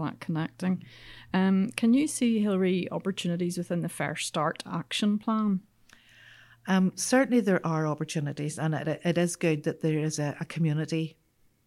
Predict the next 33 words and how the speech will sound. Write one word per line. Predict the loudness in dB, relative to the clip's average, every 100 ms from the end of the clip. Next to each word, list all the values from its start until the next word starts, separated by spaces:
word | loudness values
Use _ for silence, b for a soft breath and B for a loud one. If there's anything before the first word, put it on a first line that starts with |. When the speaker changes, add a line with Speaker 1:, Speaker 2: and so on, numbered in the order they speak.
| _ _ _
Speaker 2:
feel | 0 2 4 2
out | 0 -2 -2
and | 0 0 0
within | 0 0 0
that. | -2 -4 -8 B B B
But | 0
I | 0
think | 0 0 -2 -4 -14 _
that | -4 0
they | -2
would, | 0 -4 -4
that | -4 -4 -8 -20 _ _ -6
the | -4
powers | 4 4 4 2
that | 0
be, | 0 2
whoever | 0 0 0 0
has | 0
written | 0 0 -2
it, | 0
would | 0 0
need | 0 0 -2 -8
to | -6 -4
actually | -4 -4 -6 -6
come | -4 -6 -6
and | -8 -6
see | -6
what's | -6 -10 -8
going | -6 -4
on | -4
on | -6
the | -4
ground. | -4 -4 -6